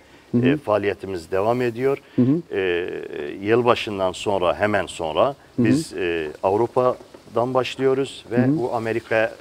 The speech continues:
Speaker 2: e,
Speaker 1: Kadar uzanacak.
Speaker 2: uzanacak. Bir yılın içinde merkezi, e, Türkiye'de, Bodrum'da, Türkbükü'nde olacak bu e, globala açılan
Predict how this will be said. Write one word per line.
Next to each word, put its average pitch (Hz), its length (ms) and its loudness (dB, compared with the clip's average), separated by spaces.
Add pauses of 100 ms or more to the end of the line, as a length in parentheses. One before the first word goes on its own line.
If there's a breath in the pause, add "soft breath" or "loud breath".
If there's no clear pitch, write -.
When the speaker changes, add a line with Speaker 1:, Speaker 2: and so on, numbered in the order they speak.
(120)
Speaker 2:
e, - 20 -14
Speaker 1:
Kadar 117 240 0
uzanacak. 117 440 2 (100)
Speaker 2:
uzanacak. 104 640 -2
Bir 123 100 0
yılın 101 340 -2
içinde 107 500 -4 (340 loud breath)
merkezi, 120 680 2 (500 loud breath)
e, 95 320 2
Türkiye'de, 127 640 2 (100)
Bodrum'da, 123 520 6
Türkbükü'nde 117 580 -2
olacak 87 500 0
bu 101 240 0 (220)
e, 87 100 0
globala 104 500 2
açılan 104 440 0